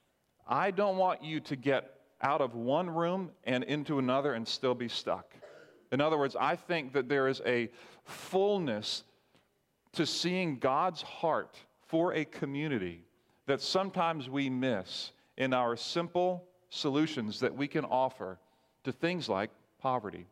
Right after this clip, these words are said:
And that, in fact, understanding God's heart for those who are most vulnerable in our communities can open us up to seeing who God is and how we can follow him with greater fullness in our own being.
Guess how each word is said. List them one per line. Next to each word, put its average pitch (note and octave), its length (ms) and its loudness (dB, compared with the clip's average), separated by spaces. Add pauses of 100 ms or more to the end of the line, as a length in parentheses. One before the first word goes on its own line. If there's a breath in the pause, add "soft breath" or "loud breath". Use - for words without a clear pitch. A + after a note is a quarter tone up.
And C3 140 0
that, D#3 120 4
in E3 160 -2
fact, D#3+ 460 -2
understanding E3 840 0
God's C#3 320 2
heart D3+ 320 0
for B2+ 140 -4
those C3+ 280 2
who D3 80 -2
are B2+ 80 2
most B2 360 0
vulnerable C#3 680 0
in A#2+ 160 -2
our A#2+ 160 2
communities A2 720 -8 (920 soft breath)
can C#3+ 240 2
open G3 280 2
us F#3+ 180 0
up C#3+ 200 0
to B2+ 80 -2
seeing C3 520 -2 (100)
who G3+ 340 -2
God A#2 380 0
is F#2 240 -4
and A2+ 100 -4
how D#3+ 260 -4
we D3+ 140 -2
can C#3+ 180 -6
follow D3 440 0
him G#2+ 260 -6 (260 loud breath)
with B2 280 -4
greater B2+ 580 -2
fullness A#2+ 640 -2
in A#2 140 -6
our A2 180 -2
own A2 320 0 (220)
being. F#2+ 240 -6